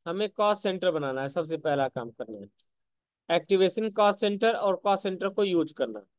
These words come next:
सबसे पहले Gateway of Tally पर जाएंगे, Alt K से company features में जाएंगे और यहाँ जाने के बाद आपको enable कॉस्ट center के option को करना है यस, ठीक। और यहाँ पे company feature alteration की screen आपके सामने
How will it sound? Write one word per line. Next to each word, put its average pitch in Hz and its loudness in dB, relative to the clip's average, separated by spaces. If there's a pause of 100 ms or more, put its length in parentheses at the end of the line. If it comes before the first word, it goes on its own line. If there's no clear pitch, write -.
(420)
सबसे 185 0
पहले 214 2
Gateway 202 2
of 196 -4
Tally 202 2
पर 208 -2
जाएंगे, 208 -2 (600)
Alt 196 0
K 208 0
से 208 -2
company 202 -4
features 196 -2
में 165 0
जाएंगे 131 -2 (580)
और 185 2
यहाँ 196 0
जाने 190 -2
के 180 -6
बाद 185 2 (460)
आपको 185 -2
enable 185 -2
कॉस्ट 196 -2
center 185 -8
के 185 -6
option 180 -4
को 180 0
करना 170 2
है 160 2
यस, 185 2 (920)
ठीक। 233 2 (340)
और 196 4
यहाँ 202 2
पे 233 0
company 202 -2
feature 208 0
alteration 196 0
की 202 -2
screen 202 -4
आपके 190 -2
सामने 180 4